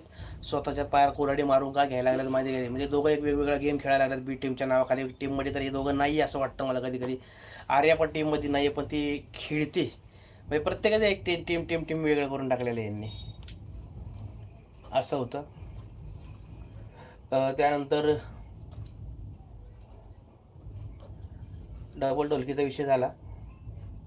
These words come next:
अ, निक्की, निक्की आर्याकडे जाते, आर्याला सांगते, "बाई, तू ते पांघरुण वगैरे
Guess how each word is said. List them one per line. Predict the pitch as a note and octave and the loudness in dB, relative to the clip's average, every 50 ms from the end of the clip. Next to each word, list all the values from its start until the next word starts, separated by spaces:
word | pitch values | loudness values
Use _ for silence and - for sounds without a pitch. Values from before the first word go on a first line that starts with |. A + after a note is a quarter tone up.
| - - - - - - - - - - - - | -14 -14 -12 -12 -12 -12 -14 -14 -16 -10 -2 2
अ, | B2 B2 B2 A#2+ A#2+ A#2+ B2 | 2 4 4 4 4 2 0
निक्की, | B2+ D3 D3+ D3+ - - - D#3 D3+ D3+ - - - - - - - - - - - - - - - - - - - - - - - - - - - - - - - - - | 0 0 -2 -2 -6 -6 -2 0 0 -2 -2 -6 -14 -14 -14 -14 -12 -14 -14 -14 -14 -16 -14 -14 -14 -14 -14 -14 -16 -16 -14 -14 -14 -12 -12 -12 -12 -14 -14 -14 -14 -6 -2
निक्की | C3+ D3 D3 - E3 | -2 -2 4 8 8
आर्याकडे | D3+ D3+ D3+ D3+ D3+ D3 D3 | 8 10 8 6 4 2 2
जाते, | C#3+ C3+ C3 C#3 | 0 2 4 6
आर्याला | C3+ C3+ C3+ C3+ C3 B2+ | 8 8 6 6 2 0
सांगते, | - C3+ C3 B2 - C3 B2+ - - - - - - - | 0 0 0 0 -2 -6 -8 -10 -10 -12 -14 -14 -14 -8
"बाई, | - B2+ C3 C#3 | -4 -2 -2 -2
तू | C3 - C#3 C3 B2 | -2 -2 -4 -2 -2
ते | C#3 C3 | -2 -2
पांघरुण | B2+ - C#3 C3 C3 C3 C3 C3 C3 | 0 2 2 2 2 2 0 0 0
वगैरे | C3 B2+ C3 C3 C3 C3+ | 0 0 0 -2 -2 -4